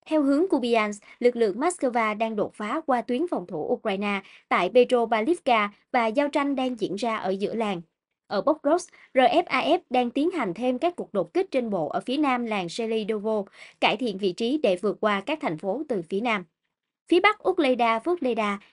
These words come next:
giao tranh vẫn tiếp diễn dọc theo các cánh đồng và quân đội Nga đã chiếm thêm các vành đai rừng.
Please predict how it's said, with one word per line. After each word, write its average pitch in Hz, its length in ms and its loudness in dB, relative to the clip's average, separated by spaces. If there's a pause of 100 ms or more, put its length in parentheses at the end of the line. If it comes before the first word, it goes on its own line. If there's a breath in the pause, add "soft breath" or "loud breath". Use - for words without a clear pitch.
giao 294 200 2
tranh 285 260 0
vẫn 190 140 -4
tiếp 349 240 0
diễn 190 300 0
dọc 233 200 0
theo 277 200 -6
các 339 180 -2
cánh 294 180 -2
đồng 202 260 -4
và 190 120 -6
quân 226 220 -6
đội 170 140 -4
Nga 202 260 -4
đã 180 160 -6
chiếm 233 260 -6
thêm 240 240 -2
các 311 180 -4
vành 190 140 -4
đai 202 160 -4
rừng. 175 260 -2